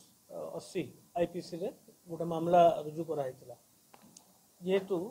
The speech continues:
ଲୋକଙ୍କର ଭାବାବେଗ ଜଡ଼ିତ ଥିଲା, ତେଣୁ ଆମେ immediately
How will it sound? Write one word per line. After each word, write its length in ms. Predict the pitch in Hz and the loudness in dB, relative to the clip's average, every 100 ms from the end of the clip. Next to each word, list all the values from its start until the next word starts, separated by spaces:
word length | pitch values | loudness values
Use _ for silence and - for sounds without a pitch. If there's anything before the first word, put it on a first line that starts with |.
| - - | -12 -12
ଲୋକଙ୍କର 380 | 170 165 190 185 | -10 -6 -2 0
ଭାବାବେଗ 440 | 180 156 170 175 180 156 | 2 2 2 2 0 -2
ଜଡ଼ିତ 260 | 165 170 180 | -2 -2 -8
ଥିଲା, 160 | 165 190 - _ _ _ _ _ _ _ _ _ _ _ - | -4 -6 -6 _ _ _ _ _ _ _ _ _ _ _ -8
ତେଣୁ 160 | 190 180 | 0 0
ଆମେ 200 | 170 170 135 - - | 2 0 -2 -8 -10
immediately 540 | 180 185 202 196 170 | -6 -2 -2 -2 -10